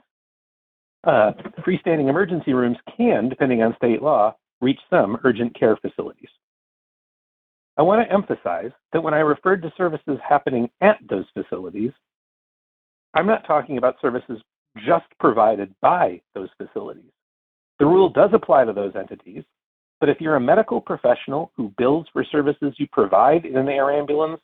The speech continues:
hospital, A S C, or freestanding emergency room,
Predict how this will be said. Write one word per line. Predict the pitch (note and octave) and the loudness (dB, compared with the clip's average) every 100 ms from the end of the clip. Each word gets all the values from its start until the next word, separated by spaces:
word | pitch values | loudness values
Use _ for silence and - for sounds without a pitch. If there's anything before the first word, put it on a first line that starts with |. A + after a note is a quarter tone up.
| _ _ _ | _ _ _
hospital, | C#3 B2+ - D3 D#3+ - _ _ - | 0 0 0 2 2 -2 _ _ -4
A | C3 B2 | 0 0
S | - | -2
C, | C3+ B2+ C3 _ | -6 -6 -8 _
or | C3 A#2 | -4 -2
freestanding | A#2+ B2+ - B2+ A2 A2 | -4 -4 0 0 2 2
emergency | D3 E3 A2+ - F#2 | 2 2 0 -2 -2
room, | F2+ F2 | -2 -2